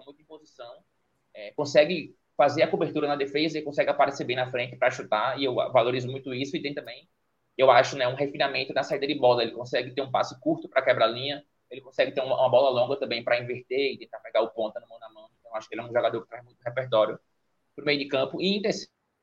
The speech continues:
eu não coloquei o Hércules, é, foi até o mais difícil pra mim. Eu coloquei o Pikachu, eu acho que, é, o Pikachu é sempre um jogador que tenta muito no Fortaleza, é, aparece na área pra, pra, como elemento de surpresa pra, pra finalizar, tenta média distância,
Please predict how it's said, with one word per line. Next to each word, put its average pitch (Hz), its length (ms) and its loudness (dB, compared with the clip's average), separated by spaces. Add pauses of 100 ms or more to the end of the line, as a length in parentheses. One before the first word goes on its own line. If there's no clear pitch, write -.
(100)
eu 180 240 2
não 180 140 -2
coloquei 196 360 0
o 160 100 2
Hércules, 185 520 2 (140)
é, 113 380 -6
foi 156 100 8
até 165 280 2
o - 300 -12
mais 160 140 2
difícil 143 300 -4
pra 139 120 4
mim. 123 260 -8 (520)
Eu 135 120 2
coloquei 170 240 2
o 165 60 -2
Pikachu, 160 480 2
eu 117 120 4
acho 120 200 2
que, 120 480 -6
é, 107 80 -10
o 123 40 -14
Pikachu 151 340 2
é - 20 0
sempre 143 240 -8
um - 20 -8
jogador 131 340 2
que 143 180 -12
tenta 147 260 0
muito 143 240 -6
no 147 80 -10
Fortaleza, 135 640 -6 (440)
é, 110 80 0
aparece 127 420 4
na 135 120 2
área 127 480 4
pra, 120 240 4
pra, - 280 2
como 135 180 -4
elemento 131 260 0
de - 60 -16
surpresa 127 460 -2
pra, 120 180 4
pra 120 160 0
finalizar, 123 600 2
tenta 131 380 -2 (120)
média 127 180 -8
distância, 127 580 -16